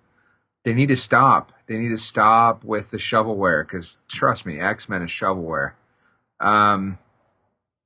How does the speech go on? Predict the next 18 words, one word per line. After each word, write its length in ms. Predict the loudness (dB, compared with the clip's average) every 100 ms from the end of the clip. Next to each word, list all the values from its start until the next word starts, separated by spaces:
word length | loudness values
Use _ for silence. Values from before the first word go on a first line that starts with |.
| _ _
and 340 | -12 -6 -2
they 80 | 0
need 140 | 2 2
to 60 |
go 120 | 0
back 280 | 2 2 2
and 200 | -4 -8
start 240 | -2 -2 -2
making 280 | -6 -8 -12
some 180 | -10
original 380 | -6 -4 -4 -4
I 140 | -2 -2
P 160 | -6
products 440 | 0 2 2 -2 -4
like 160 | -4
Eternal 300 | -4 -6 -4
Darkness 400 | -2 -2 -4 -10
again. 320 | -8 -6 -8